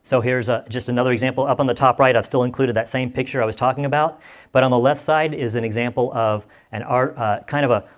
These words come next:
what we call a coronal section of the artery, a longitudinal section, where you can see that the plaque is building up and narrowing the blood flow, and then downstream of that blockage is where symptoms will occur.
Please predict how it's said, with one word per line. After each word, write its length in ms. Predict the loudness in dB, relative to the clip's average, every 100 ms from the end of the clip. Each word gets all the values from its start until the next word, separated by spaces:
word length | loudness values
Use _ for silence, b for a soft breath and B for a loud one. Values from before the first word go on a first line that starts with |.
| -6
what 100 | -4
we 80 |
call 160 | 0 2
a 60 | 0
coronal 480 | -2 0 0 0
section 340 | -2 -4 -4 -6
of 80 | -6
the 80 |
artery, 240 | -4 -4 -4
a 60 |
longitudinal 560 | -2 -2 -4 -4 -4 -4
section, 420 | -4 -6 -6 -12 B B B
where 180 | 0 2
you 100 | 0
can 140 | -4
see 180 | -4 -4
that 160 | -4 -6
the 60 |
plaque 340 | -4 -2 -2 -4
is 80 |
building 340 | -4 -2 -2 -2
up 280 | -4 -6 b b
and 240 | -10 -6 -2
narrowing 320 | 0 0 -2
the 60 | -2
blood 240 | -2 -2
flow, 340 | -2 -2 -2 -8 B B
and 160 | -2
then 340 | 0 0 -4 -8 -4
downstream 720 | 0 2 0 -2 -4 -2 0
of 80 |
that 220 | 2 0 2
blockage 520 | 2 2 0 -6 -6
is 180 | -8 -2
where 240 | 2 2
symptoms 460 | 0 -4 -6 -6 -6
will 120 | -6
occur. 320 | -6 -6 -6